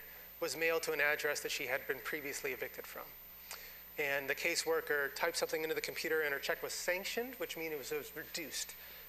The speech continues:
And, uh, and so she was two months behind, and she got the, the pink papers and started this process of, of trying to find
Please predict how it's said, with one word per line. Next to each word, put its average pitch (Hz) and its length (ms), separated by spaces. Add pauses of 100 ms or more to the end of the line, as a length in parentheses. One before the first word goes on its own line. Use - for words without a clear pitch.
And, 151 320
uh, 139 300
and 147 100
so 165 140
she 165 160
was 156 120
two 190 200
months 180 200
behind, 143 520 (440)
and 151 120
she - 120
got 139 260
the, 139 260
the 139 80
pink 143 260
papers - 540 (320)
and 147 160
started 170 340
this 151 220
process 156 640
of, 139 320 (400)
of 151 140
trying 160 260
to 156 80
find 139 460